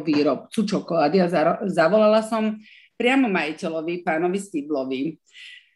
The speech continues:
ktorý, akože ja úplne s takou malou dušičkou proste som mu zavolala, že, že by, že teda robím to a to, robím ovocné nanuky a že chcela by som teda veľmi rada, aby som spolupracovala s nimi a používala teda ich čokoládu.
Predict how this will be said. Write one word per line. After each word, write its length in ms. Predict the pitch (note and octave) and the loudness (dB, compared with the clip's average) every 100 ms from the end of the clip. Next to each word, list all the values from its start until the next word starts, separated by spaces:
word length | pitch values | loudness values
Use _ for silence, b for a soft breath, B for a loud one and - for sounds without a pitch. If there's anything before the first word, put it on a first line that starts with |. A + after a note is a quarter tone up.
| _ - | _ -2
ktorý, 680 | A3+ G3+ G3+ G3+ F#3+ G3 F#3+ | 4 6 6 4 2 0 -2
akože 340 | G3 G#3+ A3 | -8 -6 0
ja 140 | G#3+ | 0
úplne 180 | G#3+ C4+ | 2 0
s 80 | C4+ | -2
takou 140 | C4+ | 2
malou 320 | C#4 A3+ A3 G#3 | 4 4 2 0
dušičkou 480 | G3 A#3 - F#3+ | -8 -14 -12 -12
proste 260 | F#3 F#3 F#3 | -12 -16 -16
som 100 | F#3+ | -6
mu 100 | F#3+ | -4
zavolala, 540 | F3+ D#3 E3+ E3+ E3+ F3+ | -2 -4 -4 -4 -2 -2
že, 240 | F#3 F3 B B - | -2 -4 B B -6
že 160 | G3 | -2
by, 120 | G#3 G#3+ - | -2 -4 -8
že 160 | G3 A#3 B3 | -2 0 4
teda 180 | B3+ A3+ | 6 8
robím 340 | G#3+ A#3+ A3+ | 6 6 4
to 80 | G3+ | 2
a 160 | E3 - | -2 -4
to, 140 | G3 | -4
robím 320 | F#3+ F3+ F#3 E3 | -4 -2 -4 -4
ovocné 260 | F3+ F#3+ E3+ | -6 -4 -4
nanuky 420 | D#3 F3 F3 G3 | -2 -4 -4 -4
a 80 | F3 | -2
že 160 | E3+ | -4
chcela 320 | - F#3 F3 | -4 -2 0
by 80 | F3+ | -2
som 240 | F#3 F3+ E3+ | 0 0 0
teda 300 | E3 E3+ D#3+ | -4 -4 -4
veľmi 260 | D#3+ F3 E3+ | 0 2 2
rada, 240 | D3+ E3+ | 0 -2
aby 80 | E3 | -4
som 160 | E3 F3+ | -4 -6
spolupracovala 880 | - E3 E3+ E3+ E3+ F#3+ F3+ F3 F#3 | -4 -10 -4 -2 -2 -2 0 -2 0
s 80 | |
nimi 320 | F3+ F3+ F#3 F3 | 2 6 6 4
a 80 | |
používala 480 | D#3 D#3 D#3+ E3 D3+ | 2 -2 -2 -4 -6
teda 240 | D#3 D#3 C#3+ | -4 -4 -4
ich 160 | - | -6
čokoládu. 640 | D#3+ - F#3 E3+ F3 G3+ | -10 -2 2 4 4 0